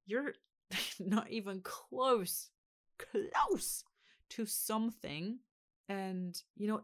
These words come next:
even if you would be, you're two individuals.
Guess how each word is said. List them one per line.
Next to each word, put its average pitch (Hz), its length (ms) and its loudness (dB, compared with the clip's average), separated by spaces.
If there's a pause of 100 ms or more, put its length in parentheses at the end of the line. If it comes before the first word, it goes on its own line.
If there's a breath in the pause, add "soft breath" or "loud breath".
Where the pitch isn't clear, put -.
even 330 280 4
if 330 140 -2
you 269 100 4
would 208 280 2
be, - 380 -8 (800)
you're 196 140 0
two 285 400 0
individuals. 240 960 0